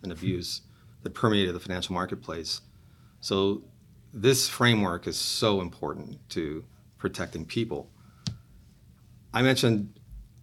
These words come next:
early, and I, you alluded to my constant point about investor protection and working families. That is really, truly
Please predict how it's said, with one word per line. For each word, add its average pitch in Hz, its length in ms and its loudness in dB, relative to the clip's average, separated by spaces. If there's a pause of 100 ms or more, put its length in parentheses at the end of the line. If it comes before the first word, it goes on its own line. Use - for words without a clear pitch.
(380)
early, 113 380 8
and 98 200 4
I, 95 140 0 (360)
you 101 220 2
alluded 107 280 6
to 92 340 0 (320)
my 92 260 -2
constant 101 720 0 (140)
point 104 200 2
about 95 160 4
investor 90 240 0
protection 90 400 -2
and 87 100 -4
working 87 260 -6
families. 85 520 -2 (260)
That 110 140 2
is 104 160 4
really, 87 380 0 (140)
truly 87 240 -4